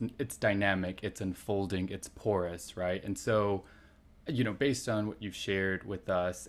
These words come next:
and I can't believe your son is thirteen. I remember seeing him when he was, like,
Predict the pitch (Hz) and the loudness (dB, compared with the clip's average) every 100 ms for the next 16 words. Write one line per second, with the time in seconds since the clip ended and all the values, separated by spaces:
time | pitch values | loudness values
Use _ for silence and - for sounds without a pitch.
0 | - 101 95 95 95 98 95 98 - 107 | -4 0 2 2 0 -2 -4 -8 -4 -4
1 | 98 98 98 95 92 90 - 131 101 90 | -2 -2 -2 -2 -2 -6 -12 -8 -4 -4
2 | - 104 98 95 95 - 98 90 - 98 | -2 0 2 0 -2 -6 -6 -6 -8 -4
3 | 95 92 92 92 - 95 95 95 95 92 | -2 -2 -4 -6 -8 -4 -2 -2 -4 -4
4 | 95 95 92 90 - 95 92 95 95 92 | -4 -2 -2 -6 -6 -4 -2 -2 -2 -2
5 | 95 92 92 90 - - | -2 -4 -4 -6 -8 -10